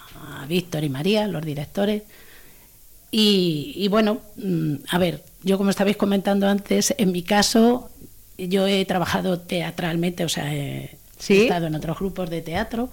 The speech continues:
Speaker 1: y, y bueno, siempre me ha gustado. A ver,
Speaker 2: Ujú.
Speaker 1: entonces, por un lado me atraía eso, pero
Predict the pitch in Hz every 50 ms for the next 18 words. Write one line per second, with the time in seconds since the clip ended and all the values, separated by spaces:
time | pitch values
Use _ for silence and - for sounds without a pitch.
0 | - - - - - - - - - - - - - - - - - - 220 220
1 | 214 202 202 190 196 190 185 180 170 165 156 147 147 135 143 - - - 190 170
2 | 165 160 139 - - 156 127 120 139 123 123 127 120 113 113 - - 117 107 110
3 | - - - - - - - 113 120 113 107 - - - - 185 170 170 156 151
4 | - 160 139 139 - - - 160 165 185 196 190 202 190 214 220 247 220 180 165
5 | - 160 156 160 151 147 143 135 131 139 139 - - 160 151 - - 170 165 151
6 | 156 147 147 143 143 143 143 135 127 -